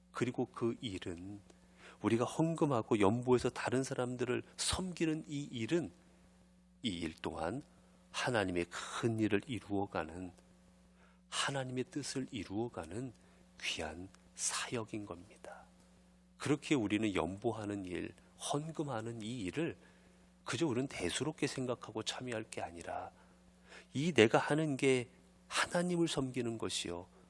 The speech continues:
하나님의 뜻을 이루는 것이요, 이 일을 통하여 하나님의 역사가 이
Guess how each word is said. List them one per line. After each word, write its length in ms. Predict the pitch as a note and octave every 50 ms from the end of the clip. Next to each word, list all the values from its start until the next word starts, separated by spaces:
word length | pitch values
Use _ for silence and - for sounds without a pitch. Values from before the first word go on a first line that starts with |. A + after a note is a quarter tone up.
| - -
하나님의 600 | - - - - D#3+ D#3+ E3 E3 E3 D#3+ D#3+ D3+ - -
뜻을 360 | - A3 - - - G3 F#3 -
이루는 380 | D3 B2 A#2+ C3+ C3 C3 C3 A#2
것이요, 440 | G#2+ F#2+ - - - - - - - - - - - - - - - - - - - - -
이 260 | C3 B2 C#3+ E3 F3+
일을 180 | F#3+ F#3 G3 F#3
통하여 480 | - - D3+ C#3+ D3 D3 D3 C#3 A#2+
하나님의 540 | A2+ - - - F3 E3+ E3 E3 E3 D#3 A#2+
역사가 420 | A2 A2 - - - E3 D3+ D#3+
이 100 | D3 C3